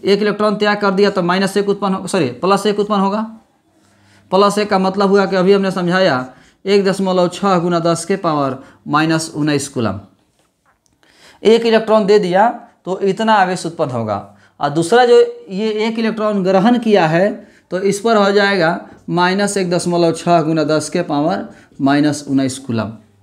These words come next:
ये तो अभी समझ रहे होंगे कि एक इलेक्ट्रॉन त्याग किया तो इतना आवेश उत्पन्न हुआ। अब प्लस और माइनस को थोड़ा सा हटा देते हैं समझने के लिए, क्योंकि प्लस का मतलब हुआ त्याग करना और माइनस का मतलब हुआ ग्रहण करना। अब इतना समझ लीजिएगा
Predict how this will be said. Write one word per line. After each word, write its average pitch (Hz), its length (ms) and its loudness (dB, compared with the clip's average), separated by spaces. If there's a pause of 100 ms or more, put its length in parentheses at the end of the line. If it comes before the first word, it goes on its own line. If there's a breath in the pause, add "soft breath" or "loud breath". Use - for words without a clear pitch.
(880)
ये 160 80 2
तो 175 100 0
अभी 175 180 2
समझ 190 240 -2
रहे 185 120 0
होंगे 185 200 -4
कि - 580 -16
एक 247 240 6
इलेक्ट्रॉन 233 460 -2
त्याग 226 280 0
किया 220 160 -2
तो 202 140 -6
इतना 180 260 -2
आवेश 156 280 0
उत्पन्न 120 240 -8
हुआ। 104 220 -6 (400 soft breath)
अब 165 140 -8
प्लस 233 280 4
और 240 80 0
माइनस 220 260 0
को 220 80 -8
थोड़ा 196 160 0
सा 196 100 -2
हटा 185 240 0
देते 196 220 -4
हैं 165 180 2
समझने 175 400 -2
के 180 120 -2
लिए, 160 220 -2 (760 soft breath)
क्योंकि 180 180 -2
प्लस 226 320 0
का 233 100 0
मतलब 202 300 0
हुआ 208 160 2
त्याग 202 300 0
करना 214 280 0 (280)
और 165 120 -2
माइनस 190 300 0
का 180 100 -2
मतलब 175 280 -2
हुआ 190 160 2 (260)
ग्रहण 143 340 0
करना। 117 260 -2 (200)
अब 143 140 -2
इतना 170 200 0
समझ 156 260 0
लीजिएगा 175 420 0